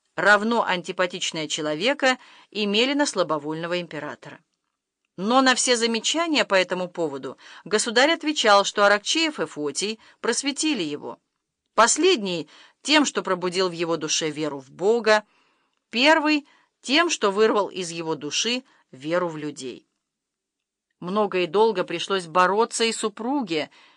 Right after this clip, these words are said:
и матери императора Александра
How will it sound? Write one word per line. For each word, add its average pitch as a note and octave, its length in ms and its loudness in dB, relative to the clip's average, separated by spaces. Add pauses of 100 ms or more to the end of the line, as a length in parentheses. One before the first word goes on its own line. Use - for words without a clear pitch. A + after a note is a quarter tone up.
(160)
и G3+ 100 -6
матери G3 640 4
императора F#3 600 2
Александра F3 680 2